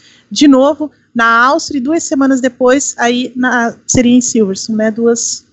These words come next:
aí duas provas seguidas, dia vinte e seis de julho e no dia dois de agosto, se não me engano.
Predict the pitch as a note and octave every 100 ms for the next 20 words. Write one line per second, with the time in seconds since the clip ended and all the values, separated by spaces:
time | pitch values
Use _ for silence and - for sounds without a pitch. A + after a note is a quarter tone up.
0 | - A3 G#3+ B3 B3 B3 A#3+ - A#3 G#3
1 | A#3+ B3 A#3 A#3 C4+ - B3+ B3+ A3 A3+
2 | C4 D4 D4 C4+ B3+ B3+ A#3 B3 C4 B3+
3 | A#3 B3 C4+ B3+ C4 A3 G#3+ - - A#3
4 | A#3+ A3+ F#3